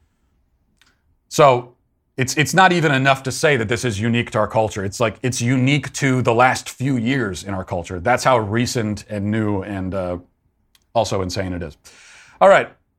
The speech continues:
Howard Stern had some, uh, thoughts about people who don't get vaccinated. In fact, he was on his show. He started by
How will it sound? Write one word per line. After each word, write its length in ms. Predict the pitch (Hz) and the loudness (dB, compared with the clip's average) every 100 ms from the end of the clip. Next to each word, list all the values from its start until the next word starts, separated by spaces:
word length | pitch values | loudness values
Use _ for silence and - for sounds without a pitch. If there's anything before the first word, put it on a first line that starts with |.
| _ | _
Howard 340 | - 247 302 202 | 2 4 6 2
Stern 600 | - 214 196 127 104 104 | 0 4 4 4 -2 -8
had 280 | - 147 143 | 0 2 2
some, 360 | - 139 127 117 | 0 0 2 2
uh, 100 | 101 | 0
thoughts 460 | - 135 127 - | 2 4 4 2
about 280 | 113 113 - | 2 0 0
people 540 | 147 143 123 110 107 - | -6 -4 -2 -2 -4 -4
who 60 | |
don't 200 | 113 113 | -2 -2
get 80 | 101 | -2
vaccinated. 380 | 101 104 - 101 | -2 -2 -2 -2
In 40 | |
fact, 160 | 110 135 | 2 2
he 60 | 139 | 2
was 100 | 127 | 2
on 140 | 160 | 2
his 100 | 135 | 2
show. 180 | - 123 | 0 0
He 60 | |
started 420 | 110 - 170 160 127 | 0 2 2 2 2
by 460 | 127 120 117 123 | 2 4 0 -4